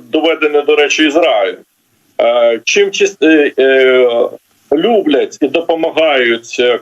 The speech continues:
крутим пацанам, які можуть поставити себе на районі, так? Які вмо-, які вміють показувати, що вони діють, які вміють показувати, що їх чіпати не треба. От таким допомагають. Чому?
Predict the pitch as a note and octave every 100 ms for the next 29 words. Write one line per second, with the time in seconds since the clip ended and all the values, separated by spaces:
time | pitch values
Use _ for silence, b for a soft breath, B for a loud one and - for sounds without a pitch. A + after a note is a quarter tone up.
0 | - D#3 - E3 D3 C#3+ D3+ D3+ F3+ G3
1 | E3+ D3+ C3+ D3 D#3 - C3 - C3+ C3+
2 | C3+ C3 B2+ B2 B2 A#2 A2+ G2 F#2+ F#2
3 | F2 - C3+ C#3+ C#3+ _ _ _ - -
4 | D#3 - F#3 D3 D#3 F3 D3 C#3 - E3+
5 | C#3 D#3 F3 F3+ F3 - E3 D#3+ D#3+ D3
6 | D3+ D3 - D3 C#3+ C#3+ C#3 - D#3+ C#3
7 | C3 F#4 - - _ _ - - E3+ D#3+
8 | F3 D#3+ - D3 - D#3+ D#3+ E3 E3 D#3+
9 | C#3 - D#3 D3+ C#3+ C#3+ C#3+ C3 B2 C#3
10 | F3 - C3+ D3+ D3 C#3+ C3 B2 A#2+ G2+
11 | G2+ F3 G3+ G#3 - C4 C4 A#3+ - _
12 | - - C#3+ C#3 A#2 A2+ G#2+ G2 F3 F#3
13 | E3 -